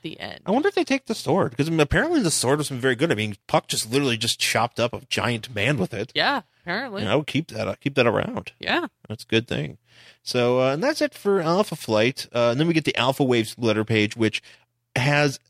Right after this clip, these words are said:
Speaker 2: Heather in the Guardian outfit.
Speaker 1: Right.
Speaker 2: Or the Vind-, or she's Vindicator. And
Speaker 1: Right.
Speaker 2: I'm like, "Well, what the frig? How come she wasn't wearing that now?"
Speaker 1: Well, maybe next time.
Speaker 2: She's like, "Oh, I'm a
Speaker 1: Maybe
Speaker 2: human."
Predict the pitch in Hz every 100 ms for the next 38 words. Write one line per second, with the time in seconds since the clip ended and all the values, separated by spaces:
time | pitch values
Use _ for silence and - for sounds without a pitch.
0 | _ - 156 208 143 127 139 - 131 131
1 | 131 131 147 180 196 127 101 90 - 101
2 | 113 254 269 - 127 117 135 120 113 113
3 | 113 127 175 - 110 80 117 160 202 214
4 | 196 - 233 233 240 262 - 320 208 160
5 | 175 190 214 220 226 226 233 220 262 240
6 | - - 160 160 170 170 165 180 196 247
7 | - 160 147 185 185 233 262 262 240 269
8 | 302 285